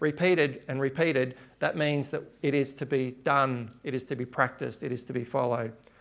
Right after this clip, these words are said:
God is good and he loves us, and we need to thank God for his love. You know, for the past twelve years, one of the things my wife Wendy and I have done for our, our daughter, when we put her to bed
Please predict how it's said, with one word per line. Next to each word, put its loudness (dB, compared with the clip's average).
God 10
is 4
good 2
and 0
he 0
loves 4
us, -4
and -2
we -2
need -2
to -2
thank -4
God -2
for 2
his -4
love. 0
You -2
know, 2
for 0
the 4
past 6
twelve 6
years, 0
one 2
of 2
the -8
things -2
my -2
wife 6
Wendy 2
and 2
I 2
have -6
done 2
for 0
our, 4
our 8
daughter, 8
when 4
we 6
put 2
her 2
to 4
bed 2